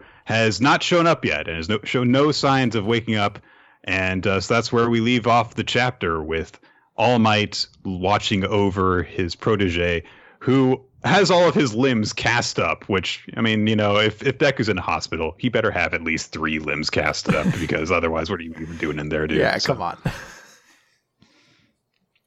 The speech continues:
Speaker 2: Um,
Speaker 1: Will Deku wake up? Probably.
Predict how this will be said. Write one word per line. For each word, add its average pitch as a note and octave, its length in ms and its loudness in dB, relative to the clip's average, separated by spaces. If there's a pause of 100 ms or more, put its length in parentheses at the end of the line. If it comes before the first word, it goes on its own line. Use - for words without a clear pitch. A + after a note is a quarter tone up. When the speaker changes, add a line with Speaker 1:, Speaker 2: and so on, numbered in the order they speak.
(440)
Speaker 2:
Um, F3+ 520 4
Speaker 1:
Will C#4 160 4
Deku C#4 240 4
wake - 720 -10
up? D4+ 220 4 (260)
Probably. - 460 -6